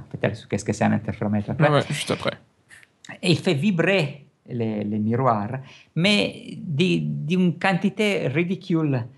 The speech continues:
Speaker 1: euh, environ un millième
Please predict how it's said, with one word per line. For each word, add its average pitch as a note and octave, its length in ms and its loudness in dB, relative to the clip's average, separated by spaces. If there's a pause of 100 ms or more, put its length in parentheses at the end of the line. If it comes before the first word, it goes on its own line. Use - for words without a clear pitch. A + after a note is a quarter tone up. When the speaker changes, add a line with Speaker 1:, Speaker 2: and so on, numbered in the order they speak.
(440)
Speaker 1:
euh, A2+ 640 2 (240)
environ C#3+ 760 2 (640)
un C3 140 2
millième F3+ 800 2